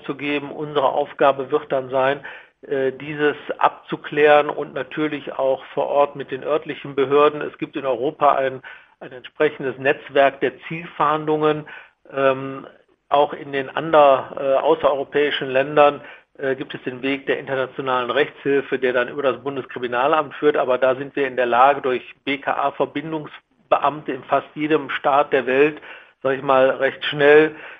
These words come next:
äh, über die örtlichen Polizeibehörden Erkundigungen einzuziehen.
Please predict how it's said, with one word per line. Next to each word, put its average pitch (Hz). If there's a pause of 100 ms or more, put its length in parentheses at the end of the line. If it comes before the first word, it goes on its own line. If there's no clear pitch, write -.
(160)
äh, 135
über 147
die 139
örtlichen 139
Polizeibehörden 135
Erkundigungen 143
einzuziehen. 139